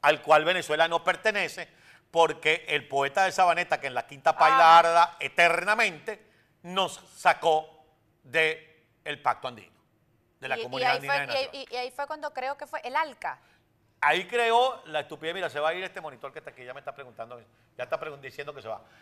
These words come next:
Speaker 1: Este, creó el alba, el alca es el Área de Libre
Speaker 2: Ajá,
Speaker 1: Comercio para
Speaker 2: exacto,
Speaker 1: las Américas.
Speaker 2: perdón,
Speaker 1: Entonces
Speaker 2: el
Speaker 1: creó la
Speaker 2: alba es la
Speaker 1: estupidez
Speaker 2: cosa.
Speaker 1: esa que
Speaker 2: Eso.
Speaker 1: llaman que era la Alternativa Bolivariana para las Américas.
Speaker 2: Exactamente, exactamente, el alba.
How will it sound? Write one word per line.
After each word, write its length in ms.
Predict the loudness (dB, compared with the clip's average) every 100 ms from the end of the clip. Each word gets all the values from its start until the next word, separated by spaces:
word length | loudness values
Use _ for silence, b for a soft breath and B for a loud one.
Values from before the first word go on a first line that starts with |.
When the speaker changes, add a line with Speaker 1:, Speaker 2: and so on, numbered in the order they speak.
| b -6
Speaker 1:
Este, 380 | -6 -4 -6
creó 640 | -2 2 4 4 2 -8 -12
el 160 | 4 8
alba, 380 | 8 8 4
el 100 | 4
alca 280 | 2 2 2
es 60 | 4
el 60 |
Área 280 | 6 4 2
de 60 | 0
Libre 160 | 2 4
Speaker 2:
Ajá, 100 | 6
Speaker 1:
Comercio 340 | 8 8 6
para 120 | 4 6
Speaker 2:
exacto, 40 |
Speaker 1:
las 100 | 4
Américas. 280 | 4 4 4
Speaker 2:
perdón, 60 | 2
Speaker 1:
Entonces 240 | 0 -2
Speaker 2:
el 60 | 4
Speaker 1:
creó 60 | 6
la 60 | 6
Speaker 2:
alba 200 | 6 2
es 60 |
la 80 | 0
Speaker 1:
estupidez 320 | -2 -2 -4
Speaker 2:
cosa. 120 | -4
Speaker 1:
esa 300 | -8 -10 -18 -4
que 80 |
Speaker 2:
Eso. 80 | 4
Speaker 1:
llaman 220 | 4 4
que 80 | 2
era 140 | 4 6
la 80 |
Alternativa 600 | 4 0 -4 -4 -8 -4 -4
Bolivariana 480 | -4 -6 -4 -2 -2
para 140 | 0
las 100 | 0
Américas. 220 | 0 0 -2
Speaker 2:
Exactamente, 360 | -12 -20 _ _
exactamente, 560 | -12 -10 -12 -14 -6 0
el 60 |
alba. 300 | 0 0 -8